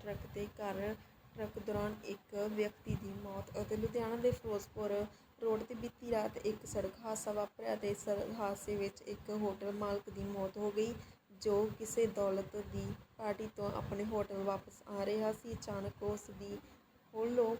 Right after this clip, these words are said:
ਕਾਰ ਅਸਛਨਪਟ ਪਲਾਜ਼ਾ ਦੇ ਸਾਹਮਣੇ ਕੱਟ ਨੂੰ ਪਾਰ ਕਰ ਰਹੇ ਟਰੱਕ ਨਾਲ ਟਕਰਾ ਗਈ। ਦੱਸ ਦਈਏ ਕਿ ਗੱਡੀ ਤੇਜ਼ ਰਫ਼ਤਾਰ ਕਾਰਨ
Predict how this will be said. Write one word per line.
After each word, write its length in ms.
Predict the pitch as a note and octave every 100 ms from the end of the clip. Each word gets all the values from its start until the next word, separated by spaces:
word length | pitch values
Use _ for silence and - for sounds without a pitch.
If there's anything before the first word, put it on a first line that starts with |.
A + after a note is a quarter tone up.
| -
ਕਾਰ 280 | G#3 G3+ G3+ - - - - - - - -
ਅਸਛਨਪਟ 1080 | - G#3 - - - - A3+ G#3+ G#3+ F#3+ - G#3+ - -
ਪਲਾਜ਼ਾ 480 | G#3+ G3+ G3 - G#3 F#3
ਦੇ 140 | F#3+ F#3+ -
ਸਾਹਮਣੇ 500 | G#3 G3+ G#3 G3+ G#3+ G#3+
ਕੱਟ 300 | G3+ G3 - G#3 G#3
ਨੂੰ 160 | G3+ G3 G3 -
ਪਾਰ 240 | G3+ G3 F#3+
ਕਰ 200 | G3+ G3
ਰਹੇ 280 | G#3 A3 A#3
ਟਰੱਕ 340 | G#3+ F#3+ F#3+
ਨਾਲ 320 | G#3 G3 G3 G3+ G#3+
ਟਕਰਾ 440 | G#3 - G3 G3
ਗਈ। 180 | G#3 G3+ - - - G3+
ਦੱਸ 180 | G3 G3+
ਦਈਏ 200 | G#3+ G#3+
ਕਿ 160 | G#3+ G3+
ਗੱਡੀ 240 | G3+ G#3 G#3
ਤੇਜ਼ 220 | G3+ G3+
ਰਫ਼ਤਾਰ 480 | G#3 - G3+ G3 G#3 -
ਕਾਰਨ 420 | G3+ G3 G3+ G#3+